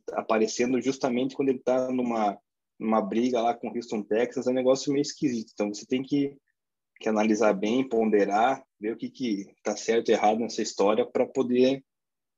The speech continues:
não culpar ninguém erroneamente, né? Então, assim, é, que nem o Bado falou, vai ter um,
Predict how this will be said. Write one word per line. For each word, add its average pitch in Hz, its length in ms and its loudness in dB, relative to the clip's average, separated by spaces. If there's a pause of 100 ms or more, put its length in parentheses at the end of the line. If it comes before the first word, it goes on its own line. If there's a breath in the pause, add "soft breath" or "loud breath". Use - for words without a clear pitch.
(140)
não 113 560 0
culpar 110 480 0
ninguém 120 520 0 (360)
erroneamente, 113 760 -2
né? 95 200 -6 (560)
Então, 110 240 2
assim, 113 460 0
é, 101 400 0
que - 100 -10
nem 98 100 -2
o 101 40 -2
Bado 107 180 0
falou, 117 320 2
vai 95 180 -2
ter 104 280 0
um, 113 360 -2